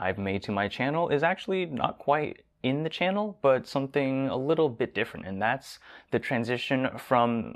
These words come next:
uh, The Mind Here as a video series on YouTube to a full-out podcast. So I did this because I've received a few suggestions that this might be good,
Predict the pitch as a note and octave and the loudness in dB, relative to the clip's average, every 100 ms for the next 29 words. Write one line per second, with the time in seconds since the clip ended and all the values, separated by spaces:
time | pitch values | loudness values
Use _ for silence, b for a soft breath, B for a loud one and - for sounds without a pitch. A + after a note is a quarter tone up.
0 | - A2+ G#2+ A2+ G#2+ G#2 A#2 A#2+ - B2 | 0 4 4 4 4 2 2 0 0 2
1 | B2 A#2+ G#2+ G#2+ G#2+ G#2 G2+ - G#2+ G2+ | 2 2 2 4 2 0 -2 0 2 2
2 | F#2+ - A2+ B2 C3+ - C#3 D3 D#3 D#3 | 0 0 0 0 -2 -2 0 2 0 -2
3 | - A#2 A2 C#3 - F#3 G#3 B B - | -2 0 0 0 2 2 0 B B -20
4 | - - B2 A#2 A2+ - - C#3 C#3+ A#2+ | -6 0 4 4 2 0 2 2 4 4
5 | G#2+ - - A2 F#2+ - - - - - | 2 -6 0 0 0 -4 -12 -12 -16 -20
6 | B B B B - D3+ C#3+ C#3 - C3+ | B B B B -2 4 6 6 4 0
7 | D#3 - F3+ D3+ D3+ D#3 D#3 - - C#3 | -2 2 0 4 4 4 2 -4 -2 -2
8 | - C#3 C3+ C3 B2+ B2 A2+ A#2+ B2 A#2 | 0 4 4 6 2 2 6 8 6 2
9 | - - A#2 - C3 B2 - C#3 - G2+ | -4 -2 -2 0 -2 -2 -2 -2 -2 4
10 | G2+ C#3 - G3 A3 - - B2 A#2 A#2 | 4 4 -2 -4 -4 -2 4 6 6 4
11 | - G#2+ A2 - G#2+ G#2 A2 G2 G2 G2 | 2 -2 -2 0 0 0 -2 -2 2 2
12 | C#3 | 2